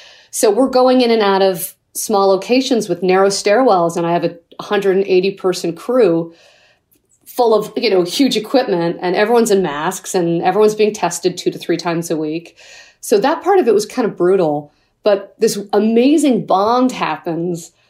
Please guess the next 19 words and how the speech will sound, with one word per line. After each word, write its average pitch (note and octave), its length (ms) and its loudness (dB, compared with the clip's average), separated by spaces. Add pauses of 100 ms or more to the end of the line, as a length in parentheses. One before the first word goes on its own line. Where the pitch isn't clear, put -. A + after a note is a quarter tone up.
(260)
where F3 800 0
I've A3 140 -2
never A3 180 2
experienced G3+ 400 -2
anything F#3 260 0
like F3+ 240 -4
it. - 160 -6
Like, F3+ 160 -4
about F3+ 420 0
half, G#3 320 -6 (160)
for C4 60 0
the - 80 0
first F4+ 240 0
two F#4 140 4
weeks, C#4+ 240 0
you G#3+ 40 0
don't F#3+ 180 0
trust - 380 -8
anybody. - 540 -10